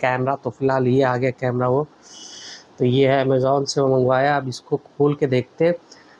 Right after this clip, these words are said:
Packing के मामले में देखो तो भैया packing बड़ी तगड़ी होती है। अभी मैंने इसको यहाँ से था तो इसको मैंने ये अभी यहाँ से काट दिया चाबी की मदद से। अब ये देखो, ये भैया खोलने के बाद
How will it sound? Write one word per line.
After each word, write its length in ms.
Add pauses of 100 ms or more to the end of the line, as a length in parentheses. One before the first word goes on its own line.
Packing 500
के 120
मामले 360
में 160
देखो 280
तो 100
भैया 320
packing 360
बड़ी 100 (100)
तगड़ी 260
होती 240
है। 60
अभी 200
मैंने 300
इसको 280
यहाँ 280
से 160
था 440 (640)
तो 60
इसको 220
मैंने 240
ये 100
अभी 180
यहाँ 240
से 140
काट 320
दिया 280
चाबी 400
की 160
मदद 240
से। 140
अब 160
ये 120
देखो, 340 (2500)
ये 160
भैया 320
खोलने 360
के 60
बाद 260